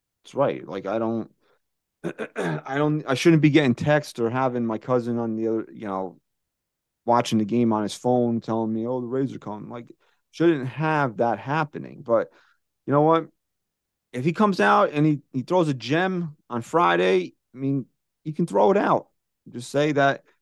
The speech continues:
you know, it's unfortunate that it happened, but if he throws a gem on Friday,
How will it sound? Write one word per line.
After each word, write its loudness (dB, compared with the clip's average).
you -4
know, 2
it's -6
unfortunate 2
that 4
it 2
happened, 0
but -2
if -4
he -6
throws 6
a 2
gem 0
on 2
Friday, 0